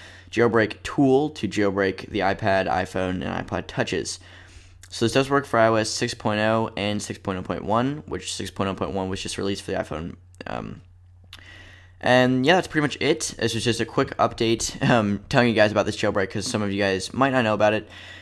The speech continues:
Now, the only thing that you wanna note is that this is a tethered jailbreak for your devices. So that means that you have to connect it to your P C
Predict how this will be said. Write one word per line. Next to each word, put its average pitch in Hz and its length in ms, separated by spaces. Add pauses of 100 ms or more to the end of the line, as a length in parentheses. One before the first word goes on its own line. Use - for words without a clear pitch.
(160)
Now, 120 120
the 127 100
only 175 280
thing 160 260
that 156 80
you - 80
wanna 135 180
note 120 420
is - 120
that 110 100
this 110 180
is 120 140
a - 20
tethered 147 400
jailbreak 95 380
for 104 100
your 92 60
devices. 85 420
So - 140
that 104 100
means 120 220
that 117 80
you 104 100
have 110 220
to 117 80
connect 110 320
it 117 140
to - 120
your 104 220
P 117 180
C 123 420